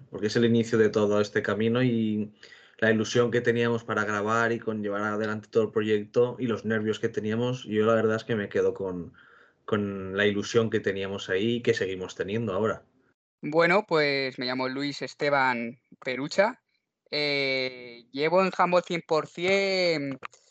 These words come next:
Speaker 2: pues cosa de medio año, eh, más o menos un poco antes del, del Mundial, es cuando, cuando me metí, hablé con Martí. Es verdad que estuve,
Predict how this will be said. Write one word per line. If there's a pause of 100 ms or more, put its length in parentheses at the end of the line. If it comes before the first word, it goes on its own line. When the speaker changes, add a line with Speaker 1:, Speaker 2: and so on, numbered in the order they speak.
(400)
Speaker 2:
pues
cosa
de
medio
año,
eh,
más
o
menos
un
poco
antes
del, (160)
del
Mundial, (440)
es
cuando,
cuando
me
metí,
hablé
con
Martí.
Es
verdad
que
estuve,